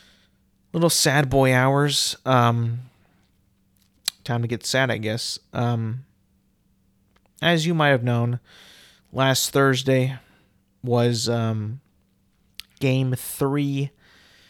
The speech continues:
of the N L D S between the Dodgers and the Diamondbacks.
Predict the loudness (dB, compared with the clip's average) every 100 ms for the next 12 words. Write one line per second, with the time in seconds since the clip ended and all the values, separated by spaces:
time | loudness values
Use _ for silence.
0 | _ _ _ _ _ -2 0 0 0 0
1 | 0 0 2 6 4 4 2 2 2 0
2 | -4 -6 -8 -8 -10 -4 -4 -2 -2 0
3 | 0 0 -2 -8 -18 _ _ -2 0 2
4 | 2 0 0 0 -2 -2 -2 -2 0 0
5 | 0 -2 -2 -2 -4 -8 -10 -10 -12